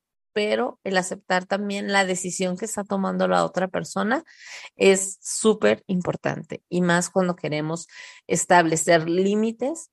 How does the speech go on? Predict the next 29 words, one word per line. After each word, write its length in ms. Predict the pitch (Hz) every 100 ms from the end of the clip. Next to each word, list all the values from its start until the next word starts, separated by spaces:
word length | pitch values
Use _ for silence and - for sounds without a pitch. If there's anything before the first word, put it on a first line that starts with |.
| -
con 240 | 185 175
las 200 | 175 -
personas 600 | - 143 - 151 147 156
adultas. 440 | - 143 123 - _
Y 100 | -
si 180 | - 226
después 380 | 220 - 247 254
de 60 |
hablar 460 | 285 262 202 160 - _ _
y 100 | 175
de 100 | 190
poner 340 | 190 190 196 202
estos 340 | - 220 208
límites 600 | 208 208 196 185 156 156
o 60 | 170
llegar 460 | 165 170 170 175
a 140 | 190 202
al-, 220 | 202 - _ -
algún 840 | 175 175 190 196 196 190 185 -
acuerdo 540 | - 208 - 214 208 202
con 140 | 196
la 80 | 180
persona, 600 | 165 156 - 165 143 143 _ _ _ - - _
esta 380 | 226 226 254 247
persona 400 | 202 190 185 185
sigue 340 | - 202 190
sobrepasando 1300 | 196 - 190 185 185 160 156 - 185 185 196 196 202
tus 280 | - 170 -
límites 640 | 170 170 170 170 165 170